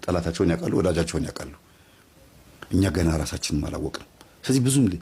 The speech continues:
እርግጠኛ እንሁን። ሠላሳ ፐርሰንት ራሳችንን እንስማ፣ ሠላሳ ፐርሰንት ጓደኞቻችንና በ-፣ በዙሪያችን ያሉ ሰዎችን እንስማ። አርባ ፐርሰንት መጽሐፍትንና እግዚአብሔርን እንስማ፣ መረጃዎችን እንስማ።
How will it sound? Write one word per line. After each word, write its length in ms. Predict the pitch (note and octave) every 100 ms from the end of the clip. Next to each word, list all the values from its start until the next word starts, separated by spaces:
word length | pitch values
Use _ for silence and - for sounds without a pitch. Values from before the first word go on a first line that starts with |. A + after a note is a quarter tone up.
| - -
እርግጠኛ 400 | A2+ - A#2+ G#2+ E2+
እንሁን። 260 | D#2+ D2+ - _ _ - -
ሠላሳ 340 | - C3 C#3+ D3
ፐርሰንት 320 | C#3+ B2+ E3
ራሳችንን 460 | A2 G2 A2+ - A2+
እንስማ፣ 300 | G2 F#2+ G#2 D#4+ - - - - - -
ሠላሳ 320 | - C3 C3+ D3
ፐርሰንት 260 | C#3 C#3+ E3+
ጓደኞቻችንና 800 | G#2+ G2+ A2 G#2+ G#2+ - A2+ A2+ G#2+
በ-፣ 200 | G2 F#2
በዙሪያችን 420 | F#2+ G#2 G2 G#2+
ያሉ 140 | F#2+
ሰዎችን 300 | E2+ F#2+ F2+
እንስማ። 260 | F2+ E2 A2 D#4+ - - - - -
አርባ 200 | G#2+ G#2+ C3+
ፐርሰንት 380 | - B2+ C4+ - - _ _ _ _ -
መጽሐፍትንና 600 | G2+ E2+ F2+ F#2+ F2 G2+ C#4 - -
እግዚአብሔርን 520 | E2+ F#2 F2 E2 D2
እንስማ፣ 300 | D#2 - - - _ _ _ _ _ _ _ - - - - - - - - -
መረጃዎችን 640 | G2 G#2 G2 G2 E2 - D#2
እንስማ። 300 | D#2 -